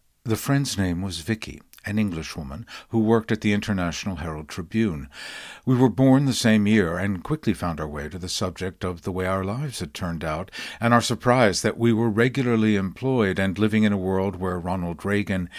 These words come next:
and Margaret Thatcher ran our countries.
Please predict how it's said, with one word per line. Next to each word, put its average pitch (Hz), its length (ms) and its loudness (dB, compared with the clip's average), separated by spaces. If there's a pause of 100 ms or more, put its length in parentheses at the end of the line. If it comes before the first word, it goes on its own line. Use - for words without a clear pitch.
(180)
and 107 120 0
Margaret 113 380 0
Thatcher 120 420 -4
ran 82 280 -4
our 95 140 -4
countries. 107 640 -8